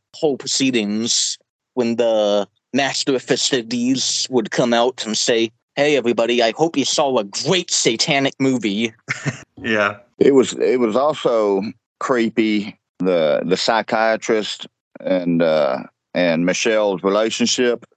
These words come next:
Speaker 3: uh, that, all of that part was, you know, really creepy.
Speaker 2: Yeah, I, I, another thing that the, the, uh, documentary had that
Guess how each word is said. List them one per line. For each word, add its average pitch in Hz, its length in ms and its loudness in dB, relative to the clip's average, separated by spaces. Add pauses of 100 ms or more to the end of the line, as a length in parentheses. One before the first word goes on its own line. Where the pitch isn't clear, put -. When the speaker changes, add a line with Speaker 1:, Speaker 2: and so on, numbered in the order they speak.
Speaker 3:
uh, 95 260 2
that, 110 220 0
all 120 220 2
of 104 60 0
that 110 240 -2
part 98 300 2
was, 90 380 -2 (320)
you 92 80 -2
know, 82 120 2
really 95 300 0
creepy. 90 540 2 (200)
Speaker 2:
Yeah, 135 220 2
I, 139 280 2
I, - 120 -6 (100)
another 147 280 2
thing 139 200 0
that 120 140 -2
the, 110 260 2 (100)
the, 113 360 2
uh, 92 340 0
documentary 107 520 0
had 101 200 -2
that 92 200 -6